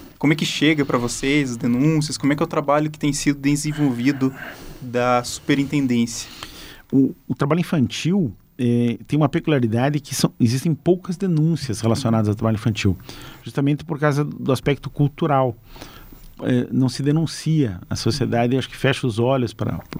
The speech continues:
Speaker 2: pra questão do trabalho infantil. Então, embora, é, tenham poucas denúncias, todas elas são apuradas, ri-, rigorosamente apuradas e, e, e com,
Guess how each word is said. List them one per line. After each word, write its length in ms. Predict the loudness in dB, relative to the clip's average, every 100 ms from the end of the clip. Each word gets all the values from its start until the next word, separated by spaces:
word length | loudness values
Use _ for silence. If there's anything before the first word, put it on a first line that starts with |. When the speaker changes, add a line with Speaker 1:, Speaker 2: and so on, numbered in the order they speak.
| -6
Speaker 2:
pra 120 | -4 -2
questão 280 | -2 0
do 40 | 2
trabalho 240 | 2 0
infantil. 320 | 0 0 2 2 0
Então, 200 | 2 2 2 -6 -18 -8 -4 -4 -2
embora, 460 | -2 0 0 -2 -8 -8
é, 1080 | 0 2 2 2 2 0 0 0 0 0 -2 -6 -16 -8
tenham 160 | 0 0
poucas 320 | 2 0 0
denúncias, 480 | 2 2 0 -4 -14 -16 -20 -20 -20 -20 -20 -20 -20 -20 -20 _ -2
todas 340 | 0 0 0
elas 200 | 0 -2
são 120 | -4
apuradas, 540 | -4 0 2 2 -2 -4
ri-, 180 | -4 -2
rigorosamente 840 | -2 0 0 0 0 0 -2 -6
apuradas 540 | -4 0 2 2 2 -2
e, 60 |
e, 340 | -2 -2 -2 -4
e 40 |
com, 340 | 0 0 0